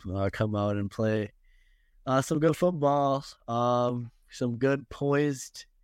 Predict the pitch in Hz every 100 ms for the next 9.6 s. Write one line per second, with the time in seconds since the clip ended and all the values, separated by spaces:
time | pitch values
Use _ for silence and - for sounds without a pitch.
0 | _ _ _ - 151 147 - 143 139 -
1 | 139 123 143 127 123 135 139 113 117 113
2 | 117 110 120 120 120 110 - 113 113 104
3 | 110 107 - - - 98 95 95 92 _
4 | _ _ _ _ _ 117 123 123 120 120
5 | 120 127 117 127 123 123 127 123 127 120
6 | 120 _ - 98 101 104 104 98 - 113
7 | 107 - - 107 104 104 101 107 - _
8 | _ - 143 135 123 123 127 131 127 120
9 | - 117 113 110 104